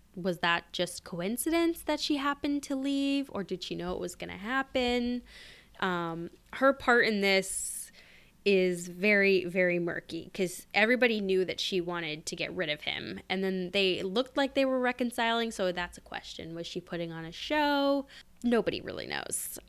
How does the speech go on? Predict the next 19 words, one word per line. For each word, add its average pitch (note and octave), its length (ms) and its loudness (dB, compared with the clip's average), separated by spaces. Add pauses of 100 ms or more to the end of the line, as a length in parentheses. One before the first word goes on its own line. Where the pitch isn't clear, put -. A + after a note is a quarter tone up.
(140)
Um, E3+ 520 -6 (240)
what G#3 360 0
is D#4+ 680 4 (640)
probably G3+ 920 4
true - 580 -6
is F#3 240 -2
that E3+ 420 0 (160)
the - 160 -4 (220)
Earl A3+ 320 4
of F#3 360 -2
Bothwell - 800 -2 (220)
is F3 460 -4 (220)
the F3 100 -2
culprit. - 640 -6 (340)
He C#4+ 200 2
immediately A3+ 500 4
comes F#3 300 -2
under F3 180 0
suspicion. - 640 -10